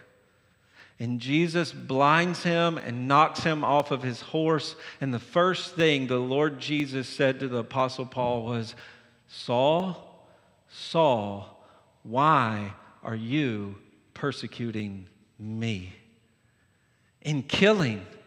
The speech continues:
Christians, in persecuting the church, Jesus says, "This is about me. You are opposing me,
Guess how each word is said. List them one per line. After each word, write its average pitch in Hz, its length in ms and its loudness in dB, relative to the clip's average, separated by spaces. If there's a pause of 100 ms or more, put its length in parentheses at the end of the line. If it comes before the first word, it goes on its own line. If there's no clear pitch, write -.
(340)
Christians, 113 800 -2 (380)
in 165 160 4
persecuting 190 1040 4
the - 60 2
church, 170 560 4
Jesus 185 440 4
says, 165 220 4
"This 202 160 4
is 214 100 4
about 151 300 6
me. 165 680 2 (280)
You 226 300 8
are 208 300 10
opposing 196 1000 6
me, 226 520 6